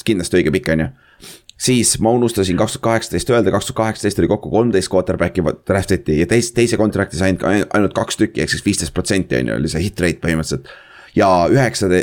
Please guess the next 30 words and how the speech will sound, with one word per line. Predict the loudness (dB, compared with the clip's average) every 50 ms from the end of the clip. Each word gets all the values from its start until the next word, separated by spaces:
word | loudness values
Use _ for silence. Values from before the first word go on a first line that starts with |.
| 2 2
üheksateist | 2 2 2 0 -2 -2 0 0 0 0 0 -2
siis, | -4 -6 -4 -2 0
millest | 0 0 -2 -2 -2
me | -2 -2 0
rääkisime, | -2 -2 -4 -2 0 2
oli | 2 2
üksteist | 2 0 -2 -2 0 0
quarterback | 0 0 0 0 -2 -4 -2 -2 -2 -2
esimeses | 0 -2 -2 -2 0 0
raundis | 0 0 0 0 -2
ja | -2 -2
kaks | -4 -4 -4 -2 -2
tükki | -2 0 0 0 2
jälle | 2 0 0
said | -2 -4 -2 0
teise | 0 0 0 0 -2
kontrakti | -2 -2 -4 -6 -8 -8 -8 -6
siiamaani | -4 0 2 2 4 4 2 2 2 2
saanud | 2 0 0 2 0 2
ja | 0 0
rohkem | 0 -2 -4 -4 -2
ei | 0
tule | 2 2 2 2
ka, | 0 -2 -4 -8 -14 -10 -4
sest | -2 0 2 2
seal | 2 0 0
on | 0 0
veel | 0 -2 -2
Stidhamid | -4 -8 -6 -4 -2 0 0 0 0 0 0 0 0 0
ja | 0